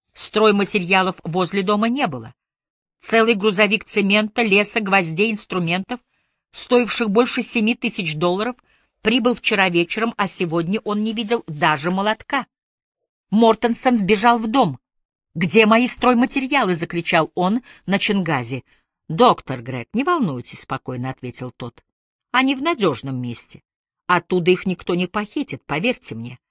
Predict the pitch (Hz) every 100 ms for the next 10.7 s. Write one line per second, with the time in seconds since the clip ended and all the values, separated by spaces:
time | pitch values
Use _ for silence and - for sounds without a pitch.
0 | _ _ _ _ _ _ _ 147 147 139
1 | 170 185 185 127 - 131 127 120 110 120
2 | - _ _ _ _ _ _ 135 - 135
3 | 139 143 - 143 143 143 - 180 214 147
4 | 110 - 65 _ _ _ _ _ _ -
5 | 185 208 208 254 302 208 233 285 233 208
6 | - 294 330 196 175 294 339 - 160 135
7 | - 294 277 - _ _ _ _ - -
8 | 254 208 156 170 - 185 - 175 - 170
9 | 165 160 160 165 156 143 135 - 139 -
10 | 151 156 143 - 139 117